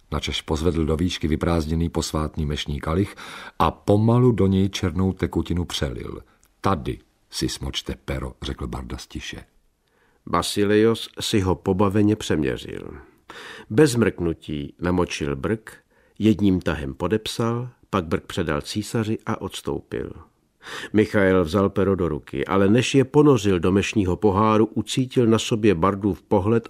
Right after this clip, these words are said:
Speaker 2: a ohlédl se. Hleděli si do očí mlčky, bez hnutí a upřeně. Dlouho,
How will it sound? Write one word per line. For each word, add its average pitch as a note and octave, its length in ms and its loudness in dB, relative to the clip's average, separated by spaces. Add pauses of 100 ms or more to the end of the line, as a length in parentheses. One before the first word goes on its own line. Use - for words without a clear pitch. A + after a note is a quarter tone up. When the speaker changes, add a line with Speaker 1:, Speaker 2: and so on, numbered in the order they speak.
Speaker 2:
a - 220 -4
ohlédl D2+ 480 -2
se. - 200 -12 (1000)
Hleděli A#2 480 6
si A#2+ 280 2
do G2 180 2
očí A2 380 0
mlčky, G2+ 560 2
bez F2 260 2
hnutí A#2 680 0 (160)
a - 200 -4
upřeně. C2 600 -6 (840)
Dlouho, E2+ 600 4